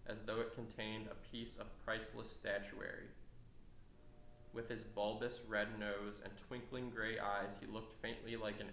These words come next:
erring Santa Claus. He also smelled very good. "Ah, good afternoon, Paul,"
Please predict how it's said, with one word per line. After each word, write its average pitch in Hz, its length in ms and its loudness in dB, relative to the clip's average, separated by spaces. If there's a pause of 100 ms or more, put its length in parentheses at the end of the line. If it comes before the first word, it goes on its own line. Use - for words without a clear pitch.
erring 113 300 0 (220)
Santa 104 400 -2 (100)
Claus. - 520 -4 (800)
He 110 80 -2
also 120 320 2
smelled 117 540 -2
very 104 260 0
good. 107 360 -4 (1500)
"Ah, 110 460 8 (160)
good 120 140 0
afternoon, 110 920 0
Paul," - 480 0